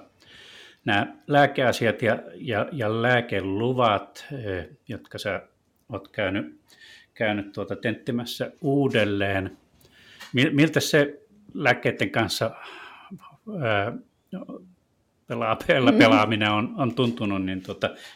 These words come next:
Speaker 1: pitemmän tauon jälkeen siellä yksikössä?
Speaker 2: No, se on ollut aika haastavaa, koska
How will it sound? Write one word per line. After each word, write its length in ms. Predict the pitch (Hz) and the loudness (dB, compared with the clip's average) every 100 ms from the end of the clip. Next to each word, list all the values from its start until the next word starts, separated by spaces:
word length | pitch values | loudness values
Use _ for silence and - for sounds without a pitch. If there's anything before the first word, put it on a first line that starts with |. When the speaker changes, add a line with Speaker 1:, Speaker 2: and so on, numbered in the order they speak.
| _ | _
Speaker 1:
pitemmän 460 | 113 107 101 98 98 | -4 0 0 0 0
tauon 360 | 104 101 101 | 0 0 -4
jälkeen 460 | 104 104 - 147 135 | -8 -10 -12 -14 -14
siellä 260 | - - | -14 -14
yksikössä? 640 | 127 123 - - 160 - - - _ _ _ _ _ _ | -12 -14 -16 -18 -18 -18 -20 -20 _ _ _ _ _ _
Speaker 2:
No, 240 | 220 208 - | -4 -4 -4
se 160 | - 226 | -6 -2
on 160 | 208 214 | 0 2
ollut 500 | 214 220 214 - - | 2 0 0 -4 -6
aika 440 | 214 208 214 - - | -4 0 -2 -4 -14
haastavaa, 840 | - 285 269 208 - 202 196 185 | -2 4 6 4 0 -2 0 0
koska 580 | 180 190 185 - 180 - | 0 -4 -6 -4 -4 -4